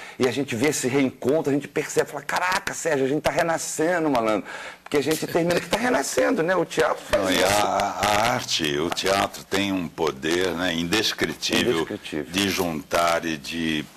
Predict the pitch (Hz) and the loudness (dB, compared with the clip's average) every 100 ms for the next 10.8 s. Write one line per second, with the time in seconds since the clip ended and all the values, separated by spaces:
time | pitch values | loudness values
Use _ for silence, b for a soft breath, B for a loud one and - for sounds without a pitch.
0 | B B B B B - 92 92 87 85 | B B B B B -2 2 2 2 2
1 | 82 80 78 - 107 107 - 101 87 76 | 0 0 -4 -4 -2 0 0 0 0 0
2 | 82 87 85 80 - 82 - - 80 85 | 0 2 2 0 -2 -2 0 0 2 2
3 | 82 71 92 98 87 87 85 82 - 85 | 2 0 -2 -2 -4 -6 -2 -2 0 -2
4 | 80 87 85 80 85 76 - 71 - 80 | -2 -4 -6 -10 -6 -6 -6 -8 -6 -6
5 | 92 90 92 85 82 80 85 82 80 80 | -4 -2 0 0 0 0 2 0 0 -2
6 | 82 85 71 65 65 62 58 - - - | -2 -4 -4 -6 -6 -12 -14 -16 -20 -10
7 | 85 87 101 101 107 107 101 80 B B | -4 -4 -2 -2 0 2 2 0 B B
8 | B B B 90 87 113 113 117 113 117 | B B B -4 0 0 0 2 2 0
9 | 113 104 - 117 131 110 107 - - 110 | 0 -2 -2 -2 -4 -4 -4 -2 -2 0
10 | 104 101 - 98 90 101 95 | 0 -2 -2 -4 -2 0 0